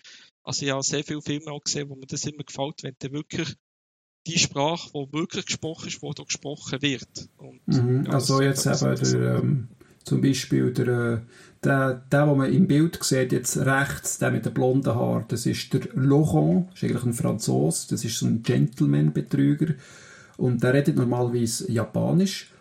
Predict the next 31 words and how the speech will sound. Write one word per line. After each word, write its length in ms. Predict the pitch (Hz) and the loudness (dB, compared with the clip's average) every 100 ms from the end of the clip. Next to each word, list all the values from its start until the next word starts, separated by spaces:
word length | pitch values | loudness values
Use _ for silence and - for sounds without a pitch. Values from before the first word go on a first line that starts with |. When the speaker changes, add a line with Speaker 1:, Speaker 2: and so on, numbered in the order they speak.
| - | -8
Speaker 2:
aber 200 | - 131 | -2 2
wenn 120 | 135 | 4
er 80 | 135 | 4
Französisch 560 | 131 135 120 160 156 156 | 2 0 2 2 2 -2
spricht, 500 | - 127 123 - - _ _ | 0 0 0 -2 -14 _ _
haben 180 | 127 127 | 2 2
sie 240 | 127 123 | 2 -2
extra 580 | - 139 - - 143 143 | 0 -2 -2 0 2 2
einen 140 | 135 117 | 0 0
Franzosen 680 | - 117 117 120 120 127 - | 0 0 0 0 0 -2 -2
genommen. 320 | 107 98 - | -2 -2 -6
Also 180 | 113 127 | -4 -2
das 80 | 117 | 0
ist 100 | 113 | 2
jetzt 220 | 147 - | 2 2
nicht 100 | 143 | 2
ein 80 | 139 | 4
Japaner, 640 | 135 127 127 120 117 127 | 2 0 0 0 0 0
der 100 | - | 2
irgendwie 380 | 147 - 131 123 | 2 2 0 0
so 140 | 123 | -2
gebrochenes 680 | 113 - 117 117 - 117 - | -2 -2 0 0 -2 -4 -6
Französisch 600 | - 110 107 131 123 131 | -4 -4 -2 -2 -2 -4
redet, 240 | - - 127 | -4 -2 -2
sondern 300 | 113 107 110 | -2 -2 0
wirklich 220 | 127 - | -2 0
jemanden 240 | 127 127 | -2 -4
genommen, 220 | - 117 107 | -4 -2 0
der 80 | |
Französisch 600 | 98 107 107 107 - - | -2 -4 -2 -4 -6 -8
kann. 180 | - 104 | -6 -8